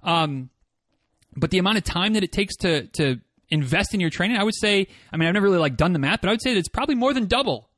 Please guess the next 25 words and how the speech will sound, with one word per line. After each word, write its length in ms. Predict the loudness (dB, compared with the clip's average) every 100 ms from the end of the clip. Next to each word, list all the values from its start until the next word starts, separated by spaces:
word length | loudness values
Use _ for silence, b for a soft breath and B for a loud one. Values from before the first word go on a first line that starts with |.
| _ _ _ -4
than 140 | 0
what 120 | 0 0
you 80 |
need 240 | 0 -2 -2
for 100 | 0
the, 280 | 0 0 -2
the, 240 | -2 -2 -4
you 120 | -8
know, 140 | -8 -4
for 120 | -2
the 60 | -2
full 200 | 2 2
marathon 380 | 4 2 0 0
versus 200 | 0 -2
the 100 | -2
half 220 | 0 0
marathon, 480 | -2 -2 -2 -2 -4 b b b b
even 180 | 2 4
though 60 | 6
your, 180 | 4 4
your 200 | 2 0
distance 400 | 2 0 0 0
is, 80 | 0
quote 160 | 2
unquote, 260 | 4 2